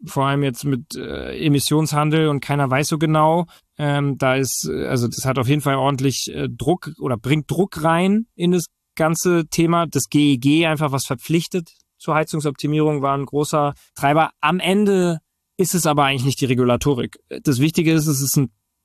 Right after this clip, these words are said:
Business Case. Du, man kann direkt mehr einsparen, als dass es kostet, C O zwei reduzieren und das Handling verbessern und dementsprechend, also uns hat noch nie eine Regulatorik,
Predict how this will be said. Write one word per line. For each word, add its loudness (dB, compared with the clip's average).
Business 0
Case. -2
Du, -2
man 0
kann 0
direkt -2
mehr 2
einsparen, 0
als 0
dass -2
es -6
kostet, -4
C -2
O 0
zwei 0
reduzieren 0
und -2
das -4
Handling 2
verbessern -2
und -2
dementsprechend, 0
also -2
uns 0
hat 0
noch 2
nie 6
eine 4
Regulatorik, 2